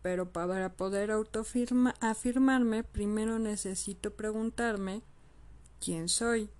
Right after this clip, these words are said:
Y para responder esta pregunta, empecemos por responder qué pienso de mí. Vivir con propósito.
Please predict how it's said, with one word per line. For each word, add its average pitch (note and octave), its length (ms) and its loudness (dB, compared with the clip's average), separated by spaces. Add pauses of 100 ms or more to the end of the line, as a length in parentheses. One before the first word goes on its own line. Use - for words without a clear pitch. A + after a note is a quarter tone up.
(140)
Y F#3+ 120 -4
para E3 340 -4
responder F3 600 -2
esta G3 300 -4
pregunta, B3 760 2 (160)
empecemos B3 800 0
por G3+ 200 -8
responder G#3 760 -4
qué G3+ 140 -2
pienso F#3 480 -6
de E2 140 -8
mí. - 180 -12 (3000)
Vivir B3+ 560 2
con C#4 240 4
propósito. G#3 840 0